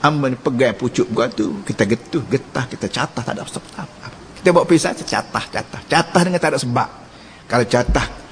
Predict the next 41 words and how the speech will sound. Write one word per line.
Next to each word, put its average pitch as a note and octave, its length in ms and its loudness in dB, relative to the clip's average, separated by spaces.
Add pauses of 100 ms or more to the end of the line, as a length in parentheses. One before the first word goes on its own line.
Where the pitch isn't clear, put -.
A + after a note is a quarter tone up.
(320)
pukul A#2+ 240 6
wuduk, A#2+ 340 2
pun A2+ 160 2
berapa A2 220 0 (100)
ada A2+ 80 2
sebab F#2+ 300 -4
tu - 80 -2
lain. G#2 280 0
Ya? - 40 -6
Tapi A3+ 480 -2
bahasa F#3+ 240 4
ganah E3+ 320 0
kita A2+ 80 -4
panggil. G#2+ 320 -6
Jalan D#3 280 6 (120)
kat, - 60 -8 (1120)
apa - 260 -12
ni, A#2+ 80 -4
pegang A2+ 400 2
pucuk A#2+ 240 2
buat - 160 -2
tu. - 80 -12
"Hei, A#2+ 320 4
bro. B2 320 4 (480)
Bro, B2 320 6 (320)
bro." G#2 160 -2 (480)
Kalau D3+ 320 4
kita C#3 320 4
buat B2 240 0
kerana B2+ 160 0
sebab, A2 480 0
semuk-semuk, C3 640 0
semuk C3 320 -2
samu, G#2+ 240 0 (160)
tak - 160 -4
apa. F#3+ 320 4 (400)
Tapi E3+ 160 8
bahasa E3+ 240 4
ganah-ganah, F3+ 560 0
tak A2+ 160 -2
boleh. D#3 480 0